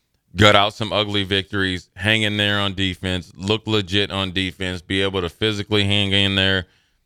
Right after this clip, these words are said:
against a running back and a running team that got after you. Um, so it's commendable. Now, was it perfect? No. And they got a lot of things to work on. And, but offensively, they, they, they made some strides in some areas and some areas not so much. And in the w-, areas that they hadn't is that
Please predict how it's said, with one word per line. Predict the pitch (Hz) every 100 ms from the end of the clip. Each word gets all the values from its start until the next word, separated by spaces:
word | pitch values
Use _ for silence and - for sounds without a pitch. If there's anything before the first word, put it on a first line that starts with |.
| _ -
against | 95 104 95
a | 92
running | 101 104
back | 95 95 95
and | 92
a |
running | 98 98 87
team | 101 95
that | 90 87
got | 95 95
after | 92 87 98
you. | 87 85 - _ _ _ - 90
Um, | 90 87 85 80 80 -
so | _ 113
it's | 110
commendable. | 131 135 147 82 - -
Now, | 92 98 98
was | 98
it | 85
perfect? | 107 110 110 101
No. | 120 92
And | 85
they | 90
got | 95
a | 87
lot | 95 98
of |
things | 95 104 95
to |
work | 98 110 98
on. | 80 73 _ _ _ _ _ -
And, | 92 90 85
but | 92
offensively, | 90 101 113 117 113 98 95
they, | 92 92
they, | 90 92 92
they | - 95
made | 90 98 98 90 - - _ _ _
some | - 120
strides | 104 117 107 107
in | 98
some | - 113
areas | 113 117 123 127 113
and | 95
some | 110 107
areas | 104 107 101
not | 104 101
so | 117
much. | 123 113 -
And | 92 92 92
in | 95 95
the | 92
w-, | 90 -
areas | 101 101 104
that | 101 92
they | 95
hadn't | 98 107 107 104 -
is | 95 90
that | 92 90